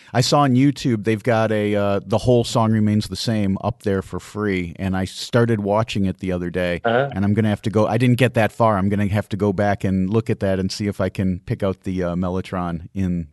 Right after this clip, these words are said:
Speaker 1: the Rain song.
Speaker 2: Yeah, yeah.
Speaker 1: Um, you, you talked about, uh, the last time I had you on, Victor, you talked about being a huge Led Zeppelin fan growing up. And
Speaker 2: Oh, yeah.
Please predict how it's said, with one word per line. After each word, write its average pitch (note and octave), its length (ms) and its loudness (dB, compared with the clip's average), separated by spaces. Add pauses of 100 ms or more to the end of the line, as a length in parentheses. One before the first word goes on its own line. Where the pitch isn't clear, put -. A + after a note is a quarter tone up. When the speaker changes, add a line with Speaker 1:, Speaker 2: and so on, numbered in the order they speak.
Speaker 1:
the F#2 120 -4
Rain F#2+ 240 0
song. E2 400 -6
Speaker 2:
Yeah, C3+ 340 4
yeah. B2 140 -14 (100)
Speaker 1:
Um, G#2+ 360 2 (280)
you, G3 100 6
you G#3+ 200 2
talked B3 320 4
about, A#2+ 440 4
uh, B2+ 300 -8
the C#3+ 120 4
last E3 240 4
time F3 180 2
I D#3 80 2
had D#3+ 200 2
you D3+ 140 0
on, F#3+ 160 0
Victor, B2+ 260 0
you C3 120 2
talked E3 260 4
about B2+ 240 2
being C3 240 4
a A#2 60 2
huge A#2+ 340 2
Led A2 200 2
Zeppelin A2 420 2
fan G#2+ 300 0
growing A2 460 2
up. A2+ 400 2 (600)
And A#2 640 2
Speaker 2:
Oh, B2+ 100 2
yeah. A2+ 180 -4